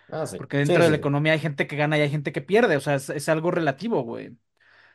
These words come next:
Speaker 2: Es como las reformas fiscales, güey. O sea, ah, hay una reforma fiscal con la que gana México. No, no gana nadie, güey. Se chingan a unos y a otros les va mejor. O sea, <laughs> son, o sea, es, es, son, son, son, hay equilibrios relativos, güey.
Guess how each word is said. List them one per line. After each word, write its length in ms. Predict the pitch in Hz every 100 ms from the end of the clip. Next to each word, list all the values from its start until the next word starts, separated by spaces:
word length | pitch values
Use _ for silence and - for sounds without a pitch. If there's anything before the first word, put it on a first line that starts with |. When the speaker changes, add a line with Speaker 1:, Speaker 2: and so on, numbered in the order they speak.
| _
Speaker 2:
Es 80 | -
como 200 | 196 180
las 120 | 165
reformas 380 | 143 180 196 -
fiscales, 500 | 151 208 240 165 123
güey. 240 | 117 113
O 60 | 120 _ _
sea, 320 | - 131 123 123
ah, 320 | 143 170 165
hay 80 | 165
una 120 | 180
reforma 300 | 185 156 175 160
fiscal 280 | 147 160
con 120 | 151 165
la 80 |
que 80 | 147
gana 200 | 143 151
México. 420 | 151 156 147 135
No, 220 | 135 165 180
no 140 | 180
gana 220 | 180 190
nadie, 400 | 180 180 175 160
güey. 180 | 143 135
Se 140 | -
chingan 340 | 113 156 165 175
a 60 | 156
unos 440 | 165 165 160 147 _ - _
y 80 | 135
a 60 | 139
otros 220 | 143 156
les 100 | 143
va 80 | 147
mejor. 540 | 147 151 165 151 113 _ _ 170 - 165 123
O 20 |
sea, 280 | 135 139 131
<laughs> 1120 | 131 220 214 233 214 151 165 143 147 - 165
son, 520 | 139 170 165 175 170 _ _ _
o 60 | 147
sea, 200 | 160 147
es, 340 | 147 - - 175 160
es, 100 | 151
son, 220 | - 165
son, 240 | 151 170 165
son, 160 | - 170
hay 120 | 180
equilibrios 480 | 190 170 190 180 185
relativos, 540 | 170 147 185 196 127
güey. 300 | 113 110 95